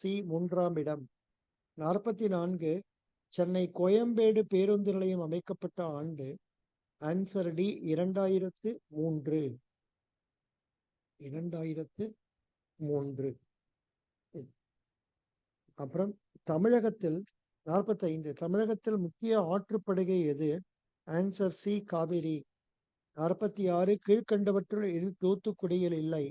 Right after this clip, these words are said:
ஆன்சர் வந்து அணு மின் நிலையம், மத்ததெல்லாம் தூத்துக்குடியில் இருக்குது.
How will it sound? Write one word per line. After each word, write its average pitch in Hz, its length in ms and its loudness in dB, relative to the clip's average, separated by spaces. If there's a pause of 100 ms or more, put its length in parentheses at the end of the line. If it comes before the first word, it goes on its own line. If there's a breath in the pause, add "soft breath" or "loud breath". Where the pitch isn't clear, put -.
(680)
ஆன்சர் 180 460 -2
வந்து 175 460 -4 (100)
அணு 196 460 2
மின் 180 300 0
நிலையம், 151 460 -2
மத்ததெல்லாம் 180 600 -2
தூத்துக்குடியில் 170 600 -4
இருக்குது. 143 320 -6